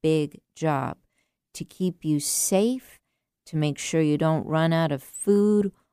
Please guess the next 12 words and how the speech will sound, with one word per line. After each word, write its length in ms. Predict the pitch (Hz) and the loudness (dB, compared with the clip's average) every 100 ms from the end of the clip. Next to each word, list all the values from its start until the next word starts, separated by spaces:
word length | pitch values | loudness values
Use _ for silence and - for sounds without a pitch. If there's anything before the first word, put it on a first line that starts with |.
| _ - | _ -18
water, 760 | 139 147 165 185 185 185 180 _ _ _ | 0 6 8 6 4 2 -2 _ _ _
shelter, 880 | - - - 165 175 - 180 170 170 _ _ _ _ - | -10 -6 0 0 0 0 2 2 -2 _ _ _ _ -6
and 240 | 156 156 | -2 0
those 380 | 165 165 165 160 160 _ - | 6 6 6 0 -14 _ 4
very, 360 | 214 226 190 151 | 6 6 4 2
very, 320 | 160 151 143 | 2 2 0
very, 640 | 143 165 220 277 269 208 | -4 4 6 8 8 6
very 440 | 147 156 202 185 143 | 4 2 2 2 0
basic 600 | - 160 170 - 156 - - | 0 0 0 -4 -8 -10 -6
things 460 | 151 147 147 - _ _ _ - | -4 -4 -6 -12 _ _ _ -4
you 260 | 160 160 | 0 2
need. 560 | 160 160 147 139 - | 2 2 0 -4 -10